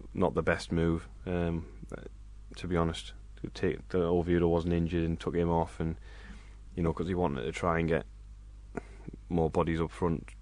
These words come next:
or, or whatever that may be, <clears throat> I would have kept the shape. Um, but, you know, there's, there's other substitutions. I was saying before that, of the goals we'd scored, a substi-,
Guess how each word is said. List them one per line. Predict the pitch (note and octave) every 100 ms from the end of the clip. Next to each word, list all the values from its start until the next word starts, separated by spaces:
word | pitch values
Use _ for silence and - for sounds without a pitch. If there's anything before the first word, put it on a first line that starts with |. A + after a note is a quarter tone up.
| -
or, | F2 D#2+ -
or | E2+
whatever | E2 E2+ D2+
that | F#2+ D2+
may | F2 F2
be, | F2+ E2+ - -
<clears throat> | - C3 G2+
I | D#2
would | D#2+
have | D#2
kept | - -
the |
shape. | E2 - F2 E2+ - - - - - - - - - - - - -
Um, | F2 E2+ E2+ F2 - - - - - - - - - - - -
but, | G#2 G2 - - - - -
you | G2+
know, | G2
there's, | F2+ -
there's | F#2 - G2
other | G#2+
substitutions. | A2 G2+ - F2+ F#2+ F2+ F#2+ F#2+
I | F#2+
was | F2+ E2+
saying | G2 F#2
before | F2 - G2+ F#2+
that, | F2 - - -
of | -
the | F2+
goals | E2+ G2+ G2+
we'd | F#2+ F2
scored, | - F#2 F2+
a | F2+
substi-, | - F2+ F#2